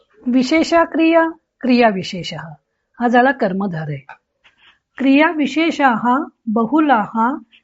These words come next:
यस्यां सा बहुर्वी समास झाला,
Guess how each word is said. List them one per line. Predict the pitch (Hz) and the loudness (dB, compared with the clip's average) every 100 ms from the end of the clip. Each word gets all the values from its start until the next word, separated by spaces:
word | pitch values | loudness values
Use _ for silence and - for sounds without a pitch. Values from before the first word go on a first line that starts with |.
| _ | _
यस्यां | 226 233 226 - 277 302 381 | -2 -2 -4 0 2 2 -2
सा | - 240 214 262 - _ _ _ 233 | -2 0 0 -4 -12 _ _ _ -2
बहुर्वी | 240 294 302 302 | 2 2 4 0
समास | 269 233 214 160 | 2 0 0 -2
झाला, | 190 185 247 | -6 -6 -8